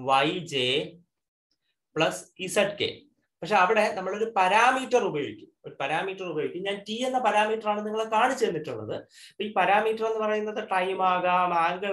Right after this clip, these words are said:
ആകാം, whatever. അത് ആ ഒരു, ആ, നിങ്ങൾ എന്ത്, ആ, particular kind of vector-ിനെയാണ് സൂചിപ്പിക്കുന്നതെന്നനുസരിച്ച് അത് mark കൊണ്ടിരിക്കും. ഇന്ന specific ഇതാണെന്ന് നമുക്ക് പറയാൻ പറ്റില്ല. അപ്പൊ ഞാന് നിങ്ങളുടെ ടെക്സ്റ്റില്, ആ, ടി ഉപയോഗിക്കാറുണ്ട്, ടി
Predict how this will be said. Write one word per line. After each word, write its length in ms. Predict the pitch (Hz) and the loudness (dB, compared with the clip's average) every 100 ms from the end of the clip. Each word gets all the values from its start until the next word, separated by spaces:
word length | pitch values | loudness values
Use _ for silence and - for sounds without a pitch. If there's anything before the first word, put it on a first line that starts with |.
| 185 | 2
ആകാം, 300 | 180 180 180 180 196 | 2 0 -2 0 2
whatever. 340 | 240 254 180 - _ _ _ - | 2 2 0 -6 _ _ _ -6
അത് 100 | 185 233 220 190 | -4 -2 0 2
ആ 40 | 226 226 | 4 4
ഒരു, 160 | 220 262 - - | 2 -4 -8 -8
ആ, 40 | 175 175 | -6 -6
നിങ്ങൾ 180 | 180 196 185 | -4 0 0
എന്ത്, 280 | 208 240 269 262 185 | -2 2 4 4 2
ആ, 40 | 190 180 180 156 - - | 4 6 6 4 0 0
particular 380 | 185 190 214 220 208 | 0 2 0 2 2
kind 220 | 196 202 | 0 -2
of 60 | 208 | -6
vector-ിനെയാണ് 640 | 190 - 208 196 180 175 202 202 | -6 -2 -2 0 0 0 -2 -6
സൂചിപ്പിക്കുന്നതെന്നനുസരിച്ച് 1200 | 190 202 226 214 208 208 202 196 185 214 214 240 | -8 -6 -4 -2 2 2 2 0 0 0 2 2
അത് 60 | 233 | 4
mark 220 | 226 226 | 2 2
കൊണ്ടിരിക്കും. 320 | 190 147 151 170 | -2 -6 -8 -6
ഇന്ന 140 | 196 - | -6 -4
specific 440 | 190 247 247 220 | -2 -2 -4 2
ഇതാണെന്ന് 320 | 233 220 220 | 2 2 0
നമുക്ക് 200 | 214 208 208 | -4 -6 -2
പറയാൻ 200 | 220 226 | 0 0
പറ്റില്ല. 260 | 151 - - _ _ _ - - | -4 -14 -20 _ _ _ -20 -14
അപ്പൊ 140 | 247 233 | -8 0
ഞാന് 260 | 214 254 254 - - | 2 2 0 -4 -10
നിങ്ങളുടെ 220 | 185 202 226 | -8 -6 -4
ടെക്സ്റ്റില്, 400 | 202 - 269 233 226 - _ _ - - | -6 -6 -2 -2 -2 -6 _ _ -10 -4
ആ, 40 | 175 170 180 | -2 -2 -2
ടി 100 | 220 269 | 0 2
ഉപയോഗിക്കാറുണ്ട്, 680 | 233 226 214 214 190 170 196 302 - _ | 4 4 4 0 0 -2 -2 -2 -10 _
ടി 80 | 190 | -4